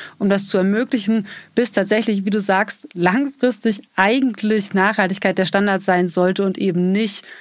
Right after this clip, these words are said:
die nachhaltige Dienstleistung teurer ist, sondern ganz im Gegenteil, die andere Dienstleistung sollte eigentlich teurer sein.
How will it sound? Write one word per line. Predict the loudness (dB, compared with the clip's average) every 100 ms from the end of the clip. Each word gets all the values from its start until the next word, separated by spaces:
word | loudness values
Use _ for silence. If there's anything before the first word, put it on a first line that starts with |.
| -4
die | 0
nachhaltige | 2 2 0 0
Dienstleistung | 0 0 0 0 0
teurer | 0 0 2 0
ist, |
sondern | 0 0
ganz | 0 -2
im | -2
Gegenteil, | -2 0 -2
die | -2
andere | 0 0 0
Dienstleistung | 0 -2 -2 -2 0 -2
sollte | 0 0 0
eigentlich | 0 0 -2
teurer | -2 -2 -2
sein. | -2 -4